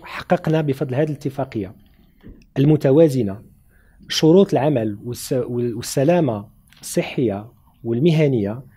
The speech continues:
هي شروط اللي تيتمتعوا بها المواطنين ديال الجمهورية البرتغالية في بلادهم.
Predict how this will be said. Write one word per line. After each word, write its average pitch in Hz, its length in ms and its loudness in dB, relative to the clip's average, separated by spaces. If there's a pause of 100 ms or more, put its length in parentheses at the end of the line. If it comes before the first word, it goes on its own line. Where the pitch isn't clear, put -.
(100)
هي 139 280 2
شروط 151 680 2 (360)
اللي 160 420 4
تيتمتعوا 135 540 0
بها 131 420 4
المواطنين 143 600 4
ديال 131 140 2
الجمهورية 131 420 0
البرتغالية 135 640 0
في 127 120 -6
بلادهم. 117 340 2